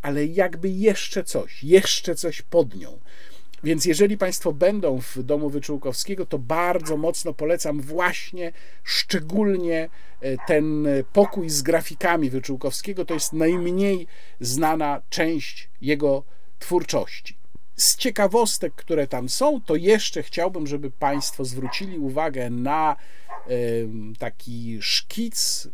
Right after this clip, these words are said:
em, podłużny, prostokątny portret pokazujący oświetloną od przodu, ale pokazujący od tyłu głowę kobiety. To jest szkic do,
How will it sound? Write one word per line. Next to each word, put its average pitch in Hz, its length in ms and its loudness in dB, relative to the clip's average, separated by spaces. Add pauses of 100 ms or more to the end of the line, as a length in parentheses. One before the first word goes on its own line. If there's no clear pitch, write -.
em, 107 840 -4 (840)
podłużny, 151 520 0
prostokątny 202 880 0
portret 180 480 2
pokazujący 147 920 -2 (340)
oświetloną 175 720 0
od 147 160 -4
przodu, 127 720 2
ale 123 200 -2
pokazujący 143 540 0
od 147 160 -2
tyłu 110 420 0
głowę 135 360 2
kobiety. 143 680 0
To 170 120 -2
jest 156 260 -2
szkic - 480 -4
do, 170 320 2